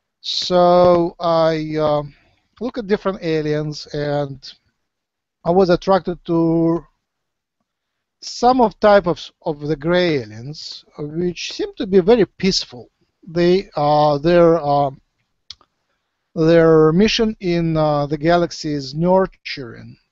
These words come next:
and I started at some point as I gave it, gave some talks, and I started the abductee support group. So I interviewed several abductees, alien abductees. At that time, it was very active,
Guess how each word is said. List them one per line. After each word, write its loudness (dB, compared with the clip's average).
and -6
I -4
started -2
at -14
some -2
point 2
as -2
I -4
gave 0
it, -4
gave 0
some -6
talks, 2
and -2
I -2
started -2
the -2
abductee -2
support 0
group. -14
So -6
I 0
interviewed 2
several 0
abductees, -6
alien -4
abductees. -6
At -4
that -2
time, 2
it -8
was -2
very 0
active, -12